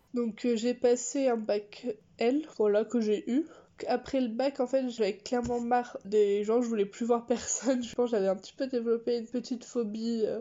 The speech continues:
scolaire, je sais pas, mais, euh, des gens, en tout cas, je voulais plus voir personne. Du coup, j'avais décidé de faire un C A P petite enfance, euh, par correspondance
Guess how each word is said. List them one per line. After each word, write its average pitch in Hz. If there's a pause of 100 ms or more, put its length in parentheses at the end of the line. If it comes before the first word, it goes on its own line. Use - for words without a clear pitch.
(100)
scolaire, 233
je 226
sais 226
pas, 226
mais, 226
euh, 208 (120)
des 220
gens, 233
en 240
tout -
cas, 247
je 226
voulais 202
plus 247
voir 233
personne. 254
Du 226
coup, -
j'avais 208
décidé 214
de 220
faire 240
un 226
C -
A 240
P 247
petite 247
enfance, 254
euh, 214
par 220
correspondance 220